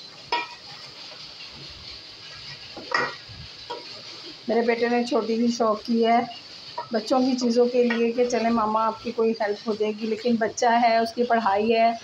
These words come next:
तो मैं नहीं चाहती कि उसकी पढ़ाई ज़ाया हो, वो अच्छे से पढ़े। बस मेरी कोशिश ये है कि हम बेटे, हम मेहनत करेंगे। मैं उसको बोलती हूँ, "आप पढ़ो, पढ़ाई पे ध्यान दो।"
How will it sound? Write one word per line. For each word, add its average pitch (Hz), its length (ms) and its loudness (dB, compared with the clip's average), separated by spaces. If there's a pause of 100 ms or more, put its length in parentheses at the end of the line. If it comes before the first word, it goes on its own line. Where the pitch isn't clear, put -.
(300)
तो 240 80 2
मैं 240 140 4
नहीं 247 160 4
चाहती 226 480 4
कि 240 140 2
उसकी 233 200 0 (240)
पढ़ाई 214 300 4
ज़ाया 214 360 6
हो, 214 160 6 (120)
वो 214 160 0
अच्छे 214 360 0
से 247 160 0
पढ़े। 220 340 0
बस 220 220 -6
मेरी 214 220 -6
कोशिश 220 500 -2
ये 220 120 4
है 233 260 2 (840)
कि 226 80 2
हम 226 280 4
बेटे, 233 220 2
हम 240 200 4
मेहनत 240 360 2
करेंगे। 226 340 2
मैं 233 100 2
उसको 226 200 -2
बोलती 214 360 0
हूँ, 233 160 4
"आप 214 180 2
पढ़ो, 214 320 4
पढ़ाई 220 260 2
पे 208 160 -2
ध्यान 208 400 2
दो।" 220 160 2